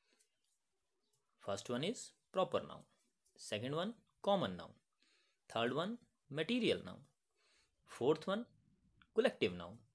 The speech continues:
And last one, abstract noun. Dear children, today we learn about its kinds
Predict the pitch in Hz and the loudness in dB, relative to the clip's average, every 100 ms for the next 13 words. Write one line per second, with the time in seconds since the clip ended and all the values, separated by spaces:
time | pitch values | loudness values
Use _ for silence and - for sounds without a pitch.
0 | _ - - _ _ 214 190 127 110 110 | _ -20 -20 _ _ 4 4 6 8 6
1 | - 127 226 - _ - 143 - 113 - | 6 -2 -2 -10 _ 0 2 4 2 2
2 | 82 - _ _ _ _ _ _ _ _ | -14 -16 _ _ _ _ _ _ _ _
3 | _ _ - _ _ _ _ _ _ 101 | _ _ -20 _ _ _ _ _ _ -4
4 | 98 95 - 104 170 233 _ _ _ _ | -4 -2 -2 -2 -2 -4 _ _ _ _
5 | 233 220 135 101 98 92 95 95 170 - | 2 2 4 0 -2 -2 -4 -2 -6 -6
6 | - - _ _ 92 98 185 - | -10 -12 _ _ -6 -4 -6 -8